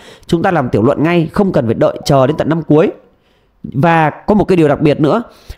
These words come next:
là cái tài khoản mà các bạn được học trên record ấy, các bạn được học Zoom với mình nhá,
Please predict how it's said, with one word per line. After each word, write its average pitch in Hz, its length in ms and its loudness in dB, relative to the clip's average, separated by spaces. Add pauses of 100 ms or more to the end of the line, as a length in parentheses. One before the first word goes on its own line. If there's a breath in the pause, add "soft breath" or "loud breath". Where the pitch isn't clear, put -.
là 147 100 0
cái 175 140 -4
tài 151 220 -2
khoản 113 320 0
mà 127 60 0
các 180 100 -2
bạn 180 180 -2
được 135 140 -2
học - 320 -4 (260)
trên 180 460 0 (240)
record 214 360 2
ấy, - 80 -4 (360 loud breath)
các 254 80 2
bạn 220 120 2
được 175 100 2
học 151 120 0
Zoom 185 140 2
với 196 120 4
mình 196 180 2
nhá, 220 160 0